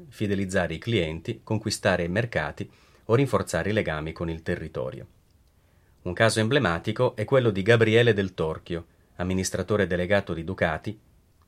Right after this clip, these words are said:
che un anno e mezzo fa ha accolto l'invito dell'amico Paolo Bari, titolare del ristorante La Noga Razza di Vicenza, a unire due eccellenze italiane,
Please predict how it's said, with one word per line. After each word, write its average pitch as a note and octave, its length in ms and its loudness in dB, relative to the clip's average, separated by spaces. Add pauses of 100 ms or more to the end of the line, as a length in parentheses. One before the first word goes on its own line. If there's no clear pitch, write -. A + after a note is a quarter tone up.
(120)
che - 100 -2
un G#2+ 120 2
anno A#2 180 6
e - 20 4
mezzo G#2+ 280 2
fa - 240 -4 (440)
ha F2+ 100 -2
accolto A#2+ 400 2
l'invito G2+ 420 0
dell'amico F#2+ 540 0
Paolo G#2+ 320 4
Bari, D#2+ 400 0 (360)
titolare G2+ 440 4
del F2+ 140 0
ristorante F#2+ 540 0
La E2+ 100 0
Noga F#2 240 2
Razza F#2+ 280 0
di E2+ 120 -4
Vicenza, C3 680 0
a C3 100 0
unire F#2 280 2
due A#2 140 0
eccellenze F2 480 0
italiane, E2+ 580 -4